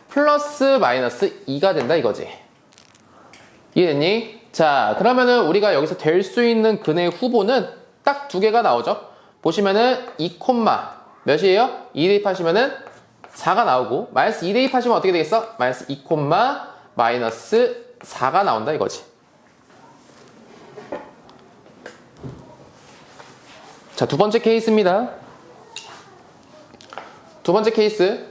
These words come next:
X 플러스 이 와이는 영인 케이스입니다. 자, 그러면은, 자, 이렇게 해볼게요, 여기서는. 사실은 우리가 계속 Y는으로 정리했지만 귀찮으면 그냥 X는으로 정리해도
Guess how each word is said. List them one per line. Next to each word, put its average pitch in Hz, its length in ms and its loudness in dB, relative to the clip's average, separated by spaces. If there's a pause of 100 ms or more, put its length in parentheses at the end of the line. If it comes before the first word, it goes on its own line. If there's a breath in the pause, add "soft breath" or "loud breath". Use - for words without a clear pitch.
(880)
X 247 420 0
플러스 247 800 0
이 226 580 0
와이는 135 760 0 (340)
영인 214 300 2
케이스입니다. 151 840 -2 (100)
자, 143 340 2
그러면은, 220 520 2 (220)
자, 135 160 -2
이렇게 214 340 0
해볼게요, 180 320 0
여기서는. 139 340 -2 (240 loud breath)
사실은 277 440 2
우리가 185 340 2
계속 311 300 2
Y는으로 214 540 2
정리했지만 156 840 -2
귀찮으면 233 640 0
그냥 156 260 -2
X는으로 175 800 0
정리해도 131 720 0